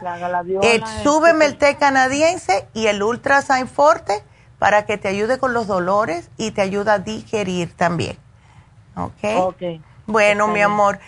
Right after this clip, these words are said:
Speaker 2: me llamas en dos
Speaker 1: Ok.
Speaker 2: semanas, por favor, a ver cómo sigues.
Speaker 1: Sí, muchas gracias.
Speaker 2: Ándele, gracias,
Speaker 1: Gracias, doctora.
Speaker 2: Mercedes. Cuídate, mi amor,
Speaker 1: Sí.
Speaker 2: que Dios te bendiga.
Speaker 1: Gracias.
Speaker 2: Hasta
Speaker 1: Gracias,
Speaker 2: luego.
Speaker 1: igual, que
Speaker 2: Ah,
Speaker 1: Dios me
Speaker 2: qué
Speaker 1: la cuide
Speaker 2: linda.
Speaker 1: también.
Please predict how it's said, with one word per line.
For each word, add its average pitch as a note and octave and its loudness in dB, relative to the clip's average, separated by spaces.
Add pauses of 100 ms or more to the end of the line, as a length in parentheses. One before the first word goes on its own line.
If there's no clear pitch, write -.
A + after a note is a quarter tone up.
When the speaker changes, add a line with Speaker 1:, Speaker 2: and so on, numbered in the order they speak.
(200)
Speaker 2:
me A#3 0
llamas A#3+ 4
en C#4+ 2
dos C#4+ 2
Speaker 1:
Ok. - -2
Speaker 2:
semanas, C4+ 4
por C4 2
favor, C4 4
a - 4
ver B3 -4
cómo C4+ 0
sigues. B3 -4 (1080)
Speaker 1:
Sí, A#3+ 6
muchas A#3 2
gracias. G#3+ 2
Speaker 2:
Ándele, D#3+ 2
gracias, G3+ 4
Speaker 1:
Gracias, A3 2
doctora. G#3+ 2
Speaker 2:
Mercedes. F3+ 0 (300)
Cuídate, A#3 2
mi A3 -2
amor, F#3+ 0
Speaker 1:
Sí. D#3 -10
Speaker 2:
que G3 -2
Dios G#3+ -2
te A#3+ -4
bendiga. F#3+ -2
Speaker 1:
Gracias. F3+ -4 (120)
Speaker 2:
Hasta G3+ 4
Speaker 1:
Gracias, A3+ 4
Speaker 2:
luego. F#3 2
Speaker 1:
igual, F3 -6
que F3+ -6
Speaker 2:
Ah, F3+ 0
Speaker 1:
Dios E3+ -4
me F3 -16
Speaker 2:
qué G3+ -6
Speaker 1:
la G3 -4
cuide F3+ -6
Speaker 2:
linda. E3 -6
Speaker 1:
también. E3 -12